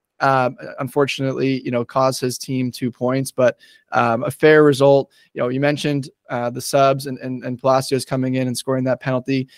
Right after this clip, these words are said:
Xavi making some big changes, um, a-, a-, and really changing the game. I love the way he manages and kind of just how his teams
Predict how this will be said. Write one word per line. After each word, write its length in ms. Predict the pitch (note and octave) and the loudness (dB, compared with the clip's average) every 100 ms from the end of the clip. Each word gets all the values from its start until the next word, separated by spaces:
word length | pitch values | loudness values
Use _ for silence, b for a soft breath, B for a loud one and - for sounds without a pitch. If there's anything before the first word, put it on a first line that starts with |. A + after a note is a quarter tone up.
| b b | b b
Xavi 340 | - D3+ D3 | 4 4 4
making 280 | C#3 C3+ - | 2 0 -4
some 200 | A#2+ C3 | -8 -2
big 200 | C#3 C3 | 0 0
changes, 560 | - B2 B2 A#2+ A#2 - | 0 -4 -2 -4 -4 -6
um, 280 | B2 A#2+ A#2 | -4 -4 -4
a-, 120 | C3 B2+ | -6 -2
a-, 160 | B2+ B2+ | 0 0
and 280 | C3 B2 B2 D#3+ D3+ | -2 -2 -4 -6 4
really 240 | E3+ D3+ | 4 4
changing 340 | - C#3 C3 | 2 -2 -2
the 80 | B2 | -4
game. 240 | A#2+ B2+ B2+ | -4 -4 -4
I 60 | |
love 300 | B2 C#3 C3+ | 2 4 4
the 60 | C3 | 4
way 180 | B2+ B2 | 0 -2
he 100 | B2 | -4
manages 640 | B2 B2 A#2+ B2 B2 - b b b | -4 -4 -4 -2 -4 -8 b b b
and 240 | A2+ C3+ | -8 -6
kind 160 | - B2+ | -2 -2
of 60 | A#2+ | 0
just 220 | C3+ - | -4 -6
how 300 | C#3+ C#3+ C#3 | -2 2 2
his 220 | C3 B2 | 2 -4
teams 420 | - C3+ B2+ A#2+ | -6 -6 -6 -6